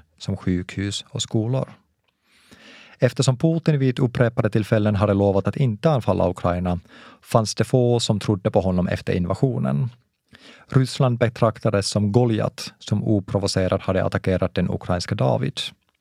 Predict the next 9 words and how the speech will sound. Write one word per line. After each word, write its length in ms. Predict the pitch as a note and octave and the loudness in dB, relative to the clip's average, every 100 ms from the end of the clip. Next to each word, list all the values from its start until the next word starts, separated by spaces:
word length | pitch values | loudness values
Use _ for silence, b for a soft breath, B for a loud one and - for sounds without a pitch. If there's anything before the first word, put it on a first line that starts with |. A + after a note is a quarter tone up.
| B B B B B | B B B B B
Inte 360 | B2 A2+ G2+ A#2 | 0 0 2 2
alls 220 | G#2+ G#2 | 2 2
överraskande 720 | G#2 F#2+ F#2 - F#2+ F2+ F2 - b b | 0 0 0 0 0 0 0 -2 b b
sympatiserade 840 | - C3 A#2+ A#2+ A#2+ - C3+ C#3+ B2+ | -2 0 2 0 -2 -2 0 2 2
många 340 | B2+ C3 C3+ | 2 2 2
med 160 | A2+ G2+ | 0 0
den 120 | G2+ | 0
svagare 500 | - G2 F2+ F#2+ F2+ | 0 0 0 0 0
försvararen. 960 | - F#2+ - D3 C3+ - - - C3 | -2 -4 -2 0 2 0 -4 -2 -4